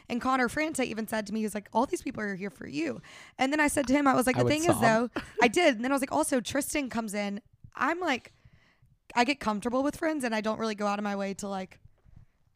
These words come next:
Speaker 1: make new, but I don't think I would be
Speaker 2: Yeah.
Speaker 1: friends with, like, all of the friends that we have now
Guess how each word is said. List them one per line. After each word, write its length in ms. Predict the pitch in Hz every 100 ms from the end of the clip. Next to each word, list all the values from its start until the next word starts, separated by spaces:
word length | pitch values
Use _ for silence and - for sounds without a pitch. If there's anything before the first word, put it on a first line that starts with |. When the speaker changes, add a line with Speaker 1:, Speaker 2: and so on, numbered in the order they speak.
| _ -
Speaker 1:
make 260 | 214 208 202
new, 180 | 202
but 120 | 214 -
I 80 | 226
don't 140 | 269
think 160 | 294 254
I 40 |
would 120 | 233
be 80 | 214
Speaker 2:
Yeah. 100 | 202
Speaker 1:
friends 260 | 214 214 202
with, 120 | 208
like, 160 | 202 -
all 200 | 196 202
of 80 | 190
the 100 | 185
friends 380 | 208 196 190
that 120 | - 190
we 120 | 202
have 180 | 208 190
now 340 | 196 202